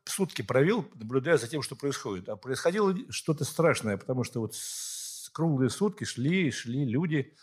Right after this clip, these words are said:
беженцы, м, из стран Среднего, м, с-, из стран, э, э,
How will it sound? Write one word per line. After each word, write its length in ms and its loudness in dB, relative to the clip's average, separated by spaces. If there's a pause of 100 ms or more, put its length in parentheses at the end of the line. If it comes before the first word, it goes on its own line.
(460)
беженцы, 920 2
м, 360 -2
из 100 -8
стран 400 0 (1000)
Среднего, 680 2
м, 180 -2 (260)
с-, 120 -8
из 100 -2
стран, 280 4
э, 260 0 (1400)
э, 240 -2